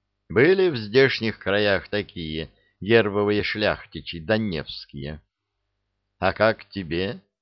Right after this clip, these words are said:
пани Доневская? Кончится война, перейду на фамилию матери. А всё равно отец бросил нас, когда мне ещё и двух лет не было.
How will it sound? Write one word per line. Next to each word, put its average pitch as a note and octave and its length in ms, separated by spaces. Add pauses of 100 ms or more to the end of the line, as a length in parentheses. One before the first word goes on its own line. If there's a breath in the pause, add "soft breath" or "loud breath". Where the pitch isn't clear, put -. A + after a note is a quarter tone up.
пани E2+ 560
Доневская? F#2 1200 (720)
Кончится G2 600
война, F#2+ 440 (280 soft breath)
перейду G#2 440
на B2 100
фамилию G2+ 540
матери. E2 600 (380)
А F#3+ 120
всё A3 160
равно G3 260
отец A#2 440
бросил A#2+ 580
нас, A#2+ 320
когда G#2 340
мне G#2 240
ещё G2+ 180
и G2+ 100
двух F#2 260
лет G#2 340
не C3 260
было. C3+ 320